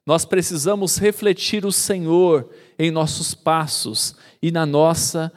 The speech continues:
jornada. A tristeza, ela não pode nos afastar de Deus, mas a alegria,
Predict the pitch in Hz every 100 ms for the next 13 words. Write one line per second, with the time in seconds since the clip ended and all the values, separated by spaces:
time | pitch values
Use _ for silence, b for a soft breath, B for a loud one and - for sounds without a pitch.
0 | b - 127 170 160 139 135 123 110 113
1 | _ B B B B - 240 311 247 -
2 | - 262 285 175 139 110 - _ _ _
3 | _ _ _ _ _ _ 220 254 269 339
4 | 415 - 254 285 302 277 269 226 269 262
5 | 233 - 247 262 240 285 247 294 320 220
6 | - - - _ _ _ _ _ _ _
7 | 143 175 226 262 - - - - _ _
8 | _ _ _ - 160 214 302 302 185 190
9 | 165 127 110 120